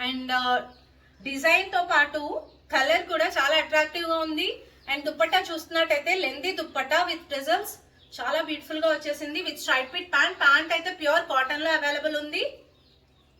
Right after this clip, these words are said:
Only in ఎక్స్ఎల్ size. Range వచ్చి సిక్స్టీన్ నైంటీ. త్రీ పీస్ సూట్ ప్యూర్ మస్లిన్ లో అవైలబుల్ ఉంది. కంప్లీట్, ఆ, ఎంప్లిక్ వర్క్ తో పాటు హ్యాండ్ వర్క్ తో అయితే వచ్చేసింది.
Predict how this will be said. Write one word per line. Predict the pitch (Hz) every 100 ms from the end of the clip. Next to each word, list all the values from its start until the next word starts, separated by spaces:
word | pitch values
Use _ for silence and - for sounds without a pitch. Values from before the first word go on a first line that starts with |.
| _ _ _ _ _ _ _ _ _ _ _ _ _ _ _ _ _ - 285
Only | 349 415 440 440
in |
ఎక్స్ఎల్ | 359 - - 381 403
size. | 359 359 427 349
Range | 311 349 359
వచ్చి | 311 392 480
సిక్స్టీన్ | 349 - - 440 453 359
నైంటీ. | 302 254 233 - - _ _ 427
త్రీ | - 381
పీస్ | 392 403 381
సూట్ | 381 392 - -
ప్యూర్ | 320 330 370 415 381
మస్లిన్ | 311 320 349 381 370
లో |
అవైలబుల్ | 370 339 330 339 349
ఉంది. | 349 330 392
కంప్లీట్, | 370 294 311 359 415 415 - 254
ఆ, | 254 262 269 269
ఎంప్లిక్ | 277 349 403 359
వర్క్ | 311 330 -
తో | 359
పాటు | 349 320 415
హ్యాండ్ | 339 302 320 349
వర్క్ | 359
తో | 349
అయితే | 320 320
వచ్చేసింది. | 311 330 311 311 302 381 539